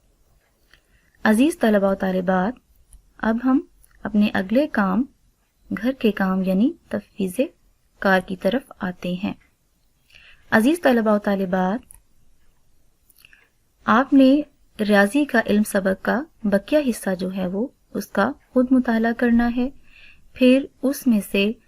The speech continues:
مشکل الفاظ تلاش کرنے ہیں اور ان مشکل الفاظ کے معنی لغت میں سے تلاش کرنے ہیں۔ پھر اس کے ساتھ ساتھ آپ نے مشکل الفاظ کی املا کی مشق بھی کرنی ہے،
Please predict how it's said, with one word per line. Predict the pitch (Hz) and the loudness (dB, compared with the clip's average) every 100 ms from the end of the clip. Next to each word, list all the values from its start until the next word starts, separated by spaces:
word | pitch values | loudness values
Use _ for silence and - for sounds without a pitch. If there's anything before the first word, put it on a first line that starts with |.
| _ _ - | _ _ -4
مشکل | 214 - 285 302 - | -2 -2 -2 -2 -2
الفاظ | 202 196 196 185 196 - _ _ _ | -4 -4 -4 -2 -4 -10 _ _ _
تلاش | - 196 196 - | -6 -4 -4 -2
کرنے | - 254 254 | 2 4 6
ہیں | 262 254 277 - _ _ | 4 0 -2 -6 _ _
اور | - 214 214 - | -4 0 0 2
ان | 285 269 | 2 4
مشکل | 220 - 302 277 | 2 -4 -8 -4
الفاظ | 214 - 190 196 | -4 -2 -4 -4
کے | - | -4
معنی | 196 185 185 269 - | -2 0 0 -2 -4
لغت | 208 190 185 202 | -4 -2 -2 -2
میں | 202 185 | -2 -4
سے | 277 359 _ | -6 -10 _
تلاش | 202 190 190 - | -4 -4 -4 -8
کرنے | - 185 175 | -10 -8 -6
ہیں۔ | 180 190 - - - - - - | -8 -12 -16 -20 -20 -20 -12 0
پھر | 262 | 0
اس | 262 | 2
کے | - | 0
ساتھ | 269 - 220 277 | 0 2 0 -2
ساتھ | - 226 214 | -4 -4 -2
آپ | 196 190 | -4 -4
نے | 202 208 | -2 0
مشکل | 202 202 - 277 277 | 0 -2 -4 -4 -4
الفاظ | 190 - 190 180 - | -8 -8 -8 -8 -8
کی | - 226 285 _ - - _ | -6 -4 -6 _ -20 -20 _
املا | 202 196 185 185 | -2 0 2 0
کی | - 285 | -2 -2
مشق | 247 185 185 - | -2 -2 -4 -8
بھی | 180 247 | -8 -4
کرنی | 277 269 254 262 254 | 0 4 6 4 2
ہے، | 254 | -2